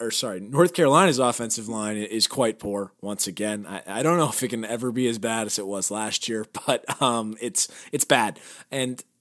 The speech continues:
I'm just really hopeful that Notre Dame's defensive line can build off the success from last week. And, and if they can, then that can just be really a jumping off point for the rest of the season. But I think that that's the,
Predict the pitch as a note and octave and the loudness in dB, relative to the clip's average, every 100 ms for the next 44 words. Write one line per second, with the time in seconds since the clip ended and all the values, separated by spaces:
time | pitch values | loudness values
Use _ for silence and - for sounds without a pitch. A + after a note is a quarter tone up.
0 | - D#3 F#3 G#3 E3+ E3+ C3+ C3+ B2+ A#2+ | -2 -2 2 2 8 10 10 6 4 0
1 | A2+ A2+ A2+ A2 B2+ A#2 A2+ - G#2 A2+ | 0 -2 -2 -4 -4 -4 -2 -2 -4 -4
2 | A2 G#2+ G2+ - A2 G2 A2+ A2 G2+ - | -2 -4 -6 -12 -8 -2 0 0 -2 -4
3 | G2 F#2+ - G2 - G2 G2+ G2+ - G#2 | -8 -4 -4 -2 -4 -4 -6 -4 -2 -4
4 | G#2 G#2 - - - - - D#3 D#3 E3 | -6 -8 -12 -18 -18 -18 -2 2 6 8
5 | D3 - D#3 C#3+ B2 A#2+ A2+ A#2 A2 - | 6 6 4 4 0 -2 -4 -4 -4 -2
6 | A2+ A2 G#2 A#2+ A#2+ G#2+ F#2 G#2+ - G2 | -2 -2 -2 0 0 0 -2 -6 -6 -8
7 | G2 G2 - G2+ - G2+ G2+ G2 - F#2 | -8 -10 -12 -12 -10 -8 -6 -6 -8 -4
8 | - G#2+ G2 G2+ A2 A2+ B2+ A2 G2 G#2 | -4 -4 -6 -6 -6 -6 -6 -6 -6 -6
9 | G2+ - - A2+ | -2 -2 -2 -14